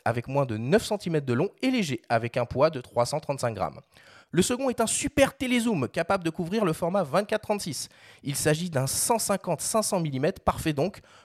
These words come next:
pour photographier de loin sur du sport ou de l'animalier. L'objectif est particulièrement compact avec environ vingt et un centimètres de long replié et léger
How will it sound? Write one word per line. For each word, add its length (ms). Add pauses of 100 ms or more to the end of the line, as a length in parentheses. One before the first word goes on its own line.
pour 120
photographier 520
de 100
loin 280
sur 240
du 120
sport 480 (120)
ou 200 (100)
de 140
l'animalier. 560 (400)
L'objectif 440
est 60
particulièrement 640
compact 480
avec 240
environ 300
vingt 240
et 20
un 100
centimètres 440
de 80
long 160
replié 580
et 100
léger 380